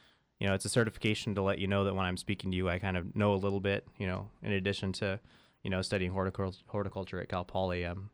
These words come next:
yeah, just know a lot about plants and water and trees and, and, uh,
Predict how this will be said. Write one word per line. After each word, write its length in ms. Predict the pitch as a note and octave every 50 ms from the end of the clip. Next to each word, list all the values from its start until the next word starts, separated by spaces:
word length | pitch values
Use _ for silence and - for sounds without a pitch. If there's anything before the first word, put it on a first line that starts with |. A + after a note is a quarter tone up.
| _ _ -
yeah, 180 | - G2 F2 F2+ - _
just 120 | - - -
know 140 | G#2 G2+ G2+
a 40 |
lot 180 | G2 G2 F#2+ F#2+
about 260 | F#2 F#2+ F#2+ F#2+ - - - _ - - - _ _ _ _ _ _ _ _ _ _ -
plants 400 | - G#2 G2+ G#2 A#2 B2 - -
and 220 | G2+ F#2+ F#2+ F2+
water 400 | F#2 F#2 F#2 G2 G#2+ A2+ A2+ G#2+
and 140 | F#2 F2+ F#2
trees 580 | - - A2 G#2+ A2+ A#2+ B2+ C3+ B2+ B2 -
and, 200 | F#2+ F2+ F2 F#2 - _ _ _ _ _ _ _ _ _ _ _ _ _ _ _ _ -
and, 260 | - G2 F#2 F#2 F2+ F2+
uh, 140 | F2+ F2+